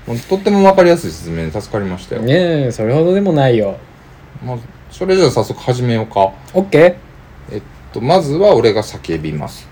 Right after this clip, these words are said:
Speaker 1: その後に佐藤さんが俺に向かって返してくれればオッケーです。
Speaker 2: わかった。
Speaker 1: では行きます。せーの。助けてくれー！
Speaker 2: はい、どうぞ。
Speaker 1: ありがとうございます。それじゃあ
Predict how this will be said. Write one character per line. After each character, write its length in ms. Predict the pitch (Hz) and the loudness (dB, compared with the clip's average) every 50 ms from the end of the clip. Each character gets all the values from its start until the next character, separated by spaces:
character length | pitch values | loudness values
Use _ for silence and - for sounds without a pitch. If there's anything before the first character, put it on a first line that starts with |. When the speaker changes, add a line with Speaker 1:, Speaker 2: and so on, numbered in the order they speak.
| - - - - | -20 -20 -18 -12
Speaker 1:
そ 100 | - 170 | -10 -4
の 100 | 170 180 | -2 -2
後 140 | 180 180 190 | -2 0 -2
に 100 | 196 190 | -2 -2
佐 80 | 180 143 | -2 -4
藤 120 | 139 - | -6 -6
さ 60 | 123 | -4
ん 40 | 139 | -4
が 60 | 143 | -2
俺 120 | 117 101 98 | -2 -2 -2
に 80 | 95 | -4
向 80 | 92 90 | -6 -6
か 120 | 92 90 | -6 -6
っ 60 | 85 | -6
て 100 | - - | -6 -10
返 300 | - - - - 95 87 | -16 -14 -10 -10 -8 -8
し 60 | - - | -10 -12
て 80 | - - | -14 -12
く 100 | - 85 | -8 -6
れ 80 | - 101 | -4 -4
れ 100 | 139 170 | -2 0
ば 100 | 202 170 | 0 0
オ 60 | 98 | 0
ッ 20 | |
ケ 160 | - - - | -2 -6 -10
ー 80 | - - | -10 -10
で 80 | - - | -12 -18
す。 160 | - - - - | -20 -20 -8 -2
Speaker 2:
わ 100 | 131 139 | 2 2
か 60 | 127 | 2
っ 100 | 120 - | 2 0
た。 140 | - - - - - - - - - - - - - - - | -4 -10 -12 -14 -20 -20 -20 -20 -20 -20 -20 -20 -20 -8 -4
Speaker 1:
で 80 | 123 | -2
は 60 | 117 | -2
行 60 | 82 - | -2 -4
き 60 | 69 | -8
ま 160 | 64 - - | -14 -14 -16
す。 180 | - - - - - - - - - - - - - - - - - | -20 -20 -20 -20 -20 -20 -20 -20 -20 -20 -20 -20 -20 -20 -20 -20 -8
せ 480 | - - 113 104 92 85 80 78 78 | -2 0 0 2 0 0 -2 -4 -6
ー 20 | 76 | -6
の。 180 | 90 104 104 107 - - - | -6 -6 -6 -8 -10 -14 -4
助 340 | - - - - - - 403 | 2 4 4 4 6 4 4
け 60 | 403 | 2
て 60 | 349 349 | 4 4
く 80 | 330 | 6
れ 60 | 269 | 6
ー！ 920 | 277 254 269 262 254 254 240 220 - - - - - - - - - - 190 | 6 8 6 6 4 2 0 -2 -4 -6 -8 -12 -16 -20 -20 -20 -4 2 4
Speaker 2:
は 40 | 196 | 4
い、 60 | 185 | 6
ど 120 | 160 151 | 6 6
う 20 | 139 | 6
ぞ。 240 | 131 131 143 196 214 - - - - - - - - - - - - - | 6 6 6 6 4 -2 -10 -20 -20 -20 -20 -20 -20 -20 -20 -14 -4 0
Speaker 1:
あ 60 | 127 | 0
り 40 | 131 | 2
が 40 | 110 | 2
と 60 | 110 | 0
う 20 | |
ご 60 | 101 90 | 0 -2
ざ 60 | 82 | -2
い 20 | 80 | -4
ま 120 | 78 71 | -6 -8
す。 120 | - - - - | -12 -16 -20 -8
そ 120 | - - 185 | -2 0 2
れ 60 | 196 | 4
じ 60 | 196 | 4
ゃ 60 | 180 | 4
あ 80 | 139 127 | 4 4